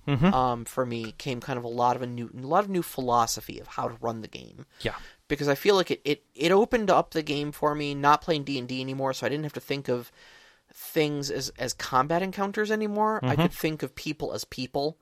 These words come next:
Speaker 1: Yeah.
Speaker 2: and situations as situations. Um, so now when I write, I write situations. X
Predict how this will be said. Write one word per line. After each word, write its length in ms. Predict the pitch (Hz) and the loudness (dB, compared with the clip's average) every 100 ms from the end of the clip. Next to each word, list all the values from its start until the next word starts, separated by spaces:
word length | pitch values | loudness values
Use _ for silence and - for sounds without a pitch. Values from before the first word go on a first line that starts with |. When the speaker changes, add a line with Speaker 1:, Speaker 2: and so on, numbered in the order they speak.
| _ - | _ -2
Speaker 1:
Yeah. 140 | 117 | 0
Speaker 2:
and 100 | 139 | 0
situations 520 | 147 - 127 - 117 | -2 0 0 0 -2
as 100 | 113 | -4
situations. 800 | - 117 120 123 - 107 107 - - - - - - _ _ | -4 -6 -4 -4 -4 -10 -12 -14 -16 -20 -20 -20 -20 _ _
Um, 340 | 165 165 151 147 _ _ - | 4 6 4 -2 _ _ -12
so 280 | - - 185 | -2 2 2
now 800 | 180 180 202 294 262 190 165 156 | 2 0 2 6 8 8 8 4
when 260 | 156 156 156 | 0 4 6
I 140 | 151 | 6
write, 540 | 143 151 151 127 - - _ - | 6 6 6 4 -4 -10 _ 2
I 120 | 156 | 2
write 480 | 151 170 226 220 - | 6 6 6 0 -4
situations. 1040 | - 190 - 139 110 - - 85 - - - - - _ _ _ - - _ _ _ - | 0 0 2 2 2 0 -10 -12 -10 -10 -12 -20 -20 _ _ _ -20 -20 _ _ _ 6
X 500 | 202 262 - - | 6 6 2 0